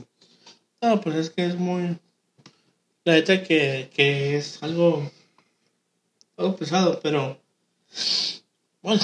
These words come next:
así que aquí no se escucha tanto, pero sí, de que hay cosas, hay, hay cosas.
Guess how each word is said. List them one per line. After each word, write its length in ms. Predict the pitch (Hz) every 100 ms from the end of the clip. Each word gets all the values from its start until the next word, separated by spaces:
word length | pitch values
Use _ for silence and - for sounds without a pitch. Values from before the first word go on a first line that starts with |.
| - 170
así 280 | 165 -
que 240 | 190 175 151
aquí 400 | 151 143 - 220
no 100 | 220
se 80 | 196
escucha 300 | 196 202 190
tanto, 340 | 247 277 208
pero 200 | 160 147
sí, 300 | 143 - 165 147
de 220 | 139 135
que 120 | 147
hay 120 | 160
cosas, 380 | - 208 208 196
hay, 140 | 175 165
hay 80 | 160
cosas. 340 | - 175 175